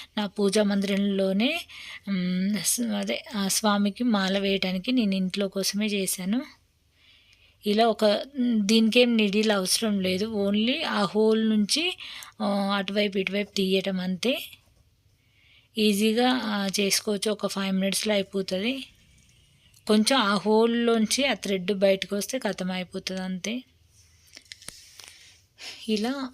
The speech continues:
అందుకే నేను పూజకు, దీపారాధనకు ఎప్పుడైనా లేట్ కాకూడదని దీపారాధన పుష్పం,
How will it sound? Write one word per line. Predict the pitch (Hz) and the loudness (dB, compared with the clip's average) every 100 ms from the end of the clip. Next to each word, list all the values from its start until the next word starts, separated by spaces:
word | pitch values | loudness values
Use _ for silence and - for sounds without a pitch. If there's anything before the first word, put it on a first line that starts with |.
| 233 | -4
అందుకే | 214 220 262 | -2 0 2
నేను | 247 220 247 254 220 | 2 2 0 0 0
పూజకు, | 220 220 233 240 214 | 2 4 2 2 -4
దీపారాధనకు | 208 214 214 226 233 220 214 214 214 | 0 2 2 0 0 -2 -4 -4 -6
ఎప్పుడైనా | - 214 220 220 | -6 -2 0 0
లేట్ | 202 202 196 | 0 0 0
కాకూడదని | 196 196 190 196 196 202 | -2 -2 0 0 2 2
దీపారాధన | 226 202 202 214 208 202 202 | 2 2 2 2 2 0 -2
పుష్పం, | 220 208 - - 214 | -4 0 0 0 -4